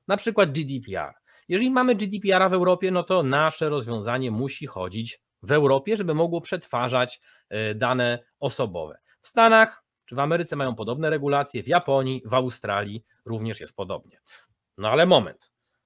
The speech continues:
powiedziałem, że regulacje prawne, no ale wciąż mamy kilka regionów do wyboru, jeżeli chodzi o Europę, Stany czy inne miejsca świata.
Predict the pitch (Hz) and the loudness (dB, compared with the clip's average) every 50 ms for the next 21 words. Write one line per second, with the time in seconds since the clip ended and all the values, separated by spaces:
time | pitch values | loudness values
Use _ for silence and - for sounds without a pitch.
0 | _ _ - 135 131 143 127 123 120 110 120 147 185 180 123 131 123 127 131 127 | _ _ -8 -4 -4 -2 -2 0 0 0 0 0 -2 -2 0 0 0 0 0 -2
1 | 110 120 123 127 123 - 113 - - 82 71 71 87 104 123 147 151 160 156 - | -2 -2 -4 -4 -4 -6 -10 -10 -10 -10 -10 -10 -6 -4 -2 -2 -2 -2 -4 0
2 | - 254 262 254 262 170 139 127 131 135 131 _ - - 190 190 170 170 - - | 4 4 4 4 2 0 -2 0 -2 -2 -6 _ -12 -8 -8 -6 -6 -6 -2 0
3 | 170 170 185 196 208 247 311 254 180 139 110 101 104 110 98 104 95 90 95 90 | 2 2 2 0 0 0 2 2 2 2 0 0 -2 -2 -2 -2 -4 -4 -4 -4
4 | 90 107 127 131 123 120 117 113 104 - 107 107 107 113 104 104 104 95 92 104 | -4 -2 -2 -2 -2 -2 -4 -4 -4 -4 -6 -4 -4 -4 -6 -4 -4 -4 -2 0
5 | 123 147 - 139 113 - - 113 107 110 120 127 123 - 110 98 107 107 104 104 | 0 0 0 -2 -6 -4 -4 -2 -2 -2 -2 -4 -6 -10 -12 -10 -8 -6 -6 -6
6 | 104 104 104 _ _ _ - - 104 98 - 95 90 - - 85 76 - - | -6 -6 -8 _ _ _ -14 -12 -12 -12 -12 -14 -14 -12 -12 -12 -12 -14 -18